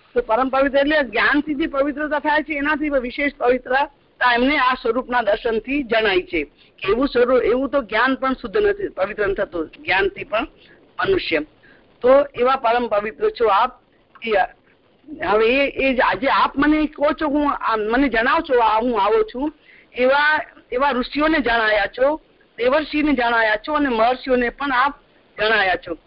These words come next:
આગળ જે ભગવાને કહ્યું ને કે મને કોઈ જાણતું નથી, તો હવે અહીં ભગવાન કહે છે કે મને કોણ જાણે છે? સાંભળ. ના, અર્જુન કહે છે કે આપને આવા આવા જાણે છે.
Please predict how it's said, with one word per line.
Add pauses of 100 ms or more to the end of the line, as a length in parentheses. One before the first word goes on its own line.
(240)
આગળ
જે
ભગવાને
કહ્યું
ને
કે
મને
કોઈ
જાણતું
નથી, (500)
તો
હવે
અહીં
ભગવાન
કહે
છે
કે
મને
કોણ
જાણે
છે?
સાંભળ. (1700)
ના, (280)
અર્જુન
કહે
છે
કે
આપને
આવા
આવા
જાણે
છે.